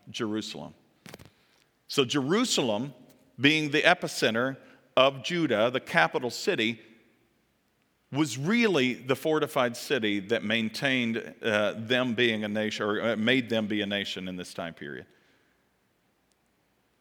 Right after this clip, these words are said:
We think in terms of twenty-first century world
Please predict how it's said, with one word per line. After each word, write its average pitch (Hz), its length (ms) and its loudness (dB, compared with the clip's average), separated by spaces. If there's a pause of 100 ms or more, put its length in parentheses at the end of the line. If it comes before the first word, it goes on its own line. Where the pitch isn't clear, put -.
(600)
We 139 140 2
think 160 280 0
in 131 140 -2
terms 143 440 -2
of 117 100 -8
twenty-first 131 440 -4
century 110 540 -2 (480)
world 104 600 -2